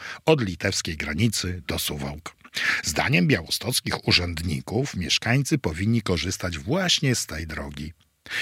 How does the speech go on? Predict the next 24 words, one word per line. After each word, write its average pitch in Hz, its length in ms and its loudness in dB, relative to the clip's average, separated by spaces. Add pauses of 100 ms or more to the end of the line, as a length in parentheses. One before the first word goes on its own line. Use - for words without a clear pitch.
(100)
Jednak 98 400 2
ci - 140 4
urzędnicy 104 800 2
chyba 92 320 0
nawet 104 380 2
na 156 80 6
mapę 143 320 4
dokładnie 87 420 -2
nie 82 120 -6
spojrzeli, 80 520 -4 (360)
bo 98 260 4 (400)
to 87 160 -4
tak, 147 360 2
jakby 92 360 4
z 82 100 -4
Białegostoku 80 760 -2
do, 82 220 -2 (240)
dajmy 110 400 4
na 87 200 0
to, - 160 -10
Sokółki 82 840 0 (300)
jechać 143 500 2
przez - 380 0
Korycin. - 480 2